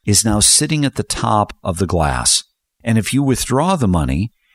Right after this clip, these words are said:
the I R S forces the insurance company to distribute to you the interest first. However, when you die, unlike farm ground, unlike stocks, unlike bonds, unlike so many different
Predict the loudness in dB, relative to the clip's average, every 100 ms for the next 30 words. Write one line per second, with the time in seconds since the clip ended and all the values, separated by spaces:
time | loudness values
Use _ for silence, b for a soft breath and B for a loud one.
0 | _ 0 2 2 2 2 2 2 0 0
1 | 2 2 2 2 0 0 0 0 0 0
2 | -2 0 -4 -2 -4 0 0 0 0 0
3 | -2 -2 0 0 0 2 0 0 B B
4 | -4 -2 -2 -2 -2 0 0 0 -2 -4
5 | -2 -2 0 0 0 -2 _ _ _ _
6 | _ _ 0 2 4 2 2 0 -2 2
7 | 2 2 2 2 2 2 2 0 -2 -6
8 | -10 _ _ _ 0 2 2 2 0 0
9 | 0 2 2 0 0 -4 -4 0 0 2
10 | 2 0 0 0 0 -2 -2 -4 0 -2
11 | 0 0 -2 0 2 2 2 0 -4 -2
12 | 0 2 2 2 -2 -8 B B B 0
13 | 2 2 2 2 2 0 -2 -4